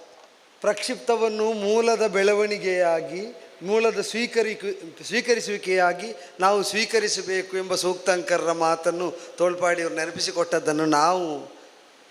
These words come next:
ಈಗ ಜಾಗೃತವಾಗಿ ನೆನಪಿಸಿಕೊಂಡೇ ಯೋಚಿಸುವುದಿದ್ರು,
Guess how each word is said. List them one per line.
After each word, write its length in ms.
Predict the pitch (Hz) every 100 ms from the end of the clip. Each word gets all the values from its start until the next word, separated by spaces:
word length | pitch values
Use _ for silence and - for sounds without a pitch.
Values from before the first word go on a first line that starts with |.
| - - -
ಈಗ 220 | 208 226
ಜಾಗೃತವಾಗಿ 720 | 208 185 190 185 180 180 175 170
ನೆನಪಿಸಿಕೊಂಡೇ 760 | 170 180 190 208 202 190 208
ಯೋಚಿಸುವುದಿದ್ರು, 1080 | 185 180 - - 165 151 123 120 139 160 -